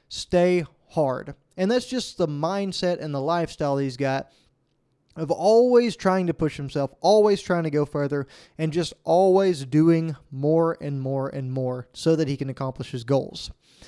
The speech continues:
Now, the who, what, where, when, and why of this book, guys,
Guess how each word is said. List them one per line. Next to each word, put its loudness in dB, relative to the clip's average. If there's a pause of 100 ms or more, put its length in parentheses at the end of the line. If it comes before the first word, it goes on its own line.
(240)
Now, 2
the 0
who, 4
what, 4
where, 2
when, 0
and 2
why 0
of 0
this 0
book, -4
guys, -2